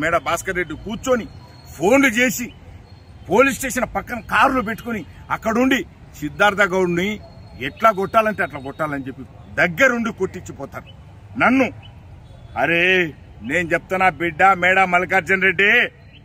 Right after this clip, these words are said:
నువ్వు బిడ్డ, నువ్వు పోలీసును పక్కన పెట్టి నీకు దమ్ము ధైర్యం ఉంటే స్థానిక ఓటర్ని, బడుగు బలహీన వర్గాల బిడ్డని నేను చేసిన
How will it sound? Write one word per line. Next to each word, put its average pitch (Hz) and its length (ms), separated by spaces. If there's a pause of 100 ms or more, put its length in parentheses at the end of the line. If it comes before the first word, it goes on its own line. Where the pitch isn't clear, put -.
(600)
నువ్వు 135 240
బిడ్డ, 180 260 (200)
నువ్వు 208 240 (640)
పోలీసును 220 520 (120)
పక్కన 220 300 (100)
పెట్టి 220 300 (580)
నీకు 220 220 (140)
దమ్ము 226 280 (100)
ధైర్యం 220 380
ఉంటే 220 220 (400)
స్థానిక 226 540 (720)
ఓటర్ని, 240 460 (420)
బడుగు 220 360
బలహీన 226 320 (100)
వర్గాల 220 360 (160)
బిడ్డని 233 400 (520)
నేను 208 220 (100)
చేసిన 233 360